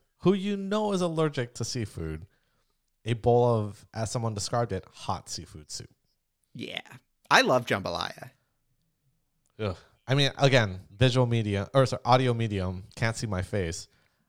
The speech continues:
Speaker 1: I,
Speaker 2: But
Speaker 1: I,
Speaker 2: yeah,
Speaker 1: I
Speaker 2: he looks
Speaker 1: scrunched.
Speaker 2: like a guy who's allergic to seafood.
Speaker 1: I scrunched real hard.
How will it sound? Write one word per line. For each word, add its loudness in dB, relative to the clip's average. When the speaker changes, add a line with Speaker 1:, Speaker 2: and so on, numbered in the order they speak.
Speaker 1:
I, 0
Speaker 2:
But -2
Speaker 1:
I, -6
Speaker 2:
yeah, -2
Speaker 1:
I -14
Speaker 2:
he -6
looks 6
Speaker 1:
scrunched. 2
Speaker 2:
like 2
a 0
guy 0
who's -4
allergic -4
to -4
seafood. -2
Speaker 1:
I -6
scrunched -4
real 2
hard. 0